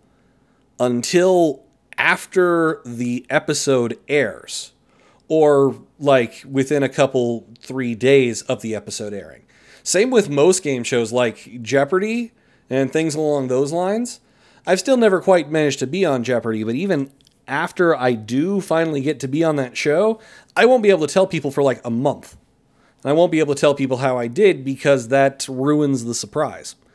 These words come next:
Same with The Price is Right. Jacob was on it in, like, January, and we didn't get to find out until April. Um, but he had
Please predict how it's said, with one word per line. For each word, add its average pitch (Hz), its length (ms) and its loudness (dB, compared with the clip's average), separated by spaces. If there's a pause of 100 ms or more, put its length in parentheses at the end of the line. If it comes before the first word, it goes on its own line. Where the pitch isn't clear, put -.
(420)
Same 208 240 4
with 180 80 0
The 160 80 -2
Price 151 300 2
is 117 100 -8
Right. 139 240 2
Jacob 151 300 0
was 135 120 0
on 143 160 2
it 135 120 -2
in, 127 140 -6
like, 120 280 -4 (340)
January, 135 800 0
and 120 80 -2
we 147 80 0
didn't 165 120 0
get 135 60 -4
to 131 80 -4
find 131 260 -2
out 135 140 4
until 120 260 -4 (100)
April. 117 600 -4 (680)
Um, 123 600 2
but 139 260 -2
he 156 140 -4
had 139 280 -2